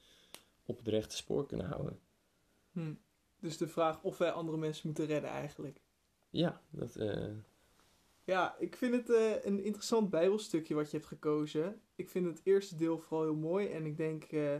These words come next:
Speaker 2: het laatste deel vanaf vers negentien inderdaad heel prikkelend. En wat je zei, inderdaad misschien ook wel een zware opdracht. Ik vind het een, een hele lastige vraag. Ehm,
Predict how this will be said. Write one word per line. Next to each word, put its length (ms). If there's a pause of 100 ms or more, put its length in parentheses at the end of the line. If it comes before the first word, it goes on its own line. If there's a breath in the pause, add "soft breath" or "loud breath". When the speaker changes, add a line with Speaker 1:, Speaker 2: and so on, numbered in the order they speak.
(240)
Speaker 2:
het 100
laatste 380
deel 320
vanaf 300
vers 220
negentien 360
inderdaad 320
heel 140
prikkelend. 760 (680 soft breath)
En 140
wat 160
je 60
zei, 240
inderdaad 280
misschien 280
ook 100
wel 120
een 60
zware 380
opdracht. 720 (600 soft breath)
Ik 140
vind 160
het 160
een, 400
een 120
hele 220
lastige 380
vraag. 680
Ehm, 540